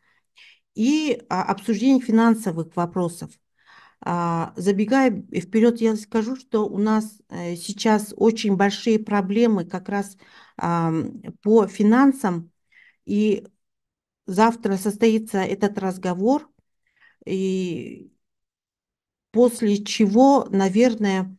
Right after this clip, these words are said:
м, э, можно будет уже, а, как-то у-, уже определены, а, те, а, конкретные ориентиры,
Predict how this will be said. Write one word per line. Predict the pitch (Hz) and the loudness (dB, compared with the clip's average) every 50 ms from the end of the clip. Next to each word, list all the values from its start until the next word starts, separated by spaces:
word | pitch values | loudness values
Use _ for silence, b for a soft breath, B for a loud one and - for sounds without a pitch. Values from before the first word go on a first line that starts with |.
| _ _ _ _ _ _ _ _ - | _ _ _ _ _ _ _ _ -8
м, | 175 180 180 180 175 175 175 170 170 165 165 165 - - - - - - - - _ _ _ _ _ _ _ _ _ _ _ _ _ _ _ _ _ _ _ 156 | -6 -4 -4 -4 -2 -2 -2 -2 -2 -2 -4 -6 -10 -14 -20 -20 -20 -20 -20 -20 _ _ _ _ _ _ _ _ _ _ _ _ _ _ _ _ _ _ _ -12
э, | 180 185 - - - _ _ - | -10 -10 -10 -10 -14 _ _ -14
можно | - 165 208 214 226 240 - 208 202 | -6 0 2 4 4 4 4 2 0
будет | 190 190 214 214 220 220 208 | 0 0 0 0 0 0 -2
уже, | 196 180 190 226 233 226 220 220 b b b b b _ _ | -2 0 0 2 2 2 0 -4 b b b b b _ _
а, | - 180 180 175 170 170 - - - - _ _ _ _ _ _ _ _ _ _ _ _ _ _ | -6 -6 -4 -4 -4 -6 -8 -10 -14 -20 _ _ _ _ _ _ _ _ _ _ _ _ _ _
как-то | - 208 202 208 - - 196 180 - - | -2 -2 -2 -2 -2 -2 -2 -2 -2 -4
у-, | 190 180 190 196 - - - - _ _ _ _ _ _ _ _ _ _ _ _ _ _ _ _ _ _ _ _ _ _ | -4 -2 -2 -2 -2 -6 -12 -16 _ _ _ _ _ _ _ _ _ _ _ _ _ _ _ _ _ _ _ _ _ _
уже | - 160 160 165 175 190 196 196 208 202 170 220 254 247 | -14 -14 -12 -10 -8 -8 -4 -2 -2 0 2 4 4 4
определены, | - 180 190 - 214 185 175 190 196 214 220 226 247 269 247 - - - _ _ _ _ _ _ - | 4 2 0 0 0 0 0 0 2 2 4 4 4 4 2 0 -4 -10 _ _ _ _ _ _ -8
а, | - 170 170 165 165 165 165 160 - - - - _ | -6 -4 -4 -4 -4 -4 -6 -6 -8 -12 -18 -20 _
те, | - 214 220 233 233 226 214 220 - - | 0 2 6 6 6 6 4 0 -6 -12
а, | - - 165 | -12 -12 -12
конкретные | 170 - - 202 196 185 190 208 220 226 226 220 214 196 185 180 170 165 165 b b b b b - | -6 -2 0 0 0 0 2 4 4 4 4 2 0 -2 0 0 -2 -4 -6 b b b b b -4
ориентиры, | - 185 185 208 202 202 196 196 - 269 294 277 277 262 240 240 240 | -2 0 2 2 2 2 0 0 -2 -2 0 0 2 0 0 -2 -6